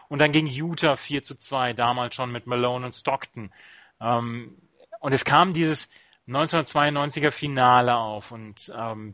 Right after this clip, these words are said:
das ist jetzt das Spiel deines Lebens. Neunzehnhundertzweiundneunzig, das erste Spiel,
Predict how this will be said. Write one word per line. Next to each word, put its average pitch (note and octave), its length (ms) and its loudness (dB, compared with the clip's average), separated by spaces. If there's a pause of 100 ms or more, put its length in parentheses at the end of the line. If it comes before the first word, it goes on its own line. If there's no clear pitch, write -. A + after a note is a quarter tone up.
das B2+ 200 2
ist C#3 120 -6
jetzt D#3 200 -2
das D3 120 0
Spiel D#3 240 0
deines D3 240 2
Lebens. C3 320 0
Neunzehnhundertzweiundneunzig, C#3+ 800 0
das D3 160 0
erste D#3+ 400 2
Spiel, F#3 400 4